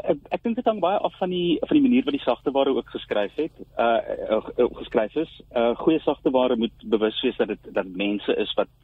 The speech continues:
uh, besig is om met die tegnologie om te gaan, dat ons foute maak, dat ons per ongeluk vat aan iets. Uh, en as dit iets belangrik of iets sensitief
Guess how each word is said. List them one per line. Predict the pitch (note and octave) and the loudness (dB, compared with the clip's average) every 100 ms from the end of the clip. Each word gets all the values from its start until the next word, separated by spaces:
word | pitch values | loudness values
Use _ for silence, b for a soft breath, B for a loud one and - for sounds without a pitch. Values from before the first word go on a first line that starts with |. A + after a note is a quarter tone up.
| - | -6
uh, | G2 F#2+ F#2 | -2 0 0
besig | F#2 - | -2 -4
is | - | -6
om | G#2 | -2
met | G2 | -2
die | F#2 | -2
tegnologie | F#2+ - E2+ - - | -4 -6 -10 -6 -2
om | C#3+ | -2
te | C3+ | -2
gaan, | - C3 B2 - B B B B | -2 -2 -2 -6 B B B B
dat | G2 | -4
ons | F#2 - | 0 0
foute | A#2 B2 | 0 0
maak, | A2+ A2+ - | 0 0 -4
dat | - | -16
ons | - | -8
per | - | -4
ongeluk | G#2 - G#2 - | -2 -2 -2 0
vat | G#2+ - | -2 -2
aan | G2 G2 | -6 -6
iets. | F#2+ - - B B B - | -10 -12 -20 B B B -2
Uh, | G#2+ G#2+ - | 0 0 0
en | C3+ C3+ | -2 -2
as | - | -4
dit | - C3+ | -8 -12
iets | - - | -14 -16
belangrik | G#2 A#2 A#2+ B2 A2 - | -2 0 2 0 -4 -6
of | A#2+ | -12
iets | A#2+ | -8
sensitief | B2+ G#2+ A#2+ - G#2+ | -6 -6 -8 -6 -6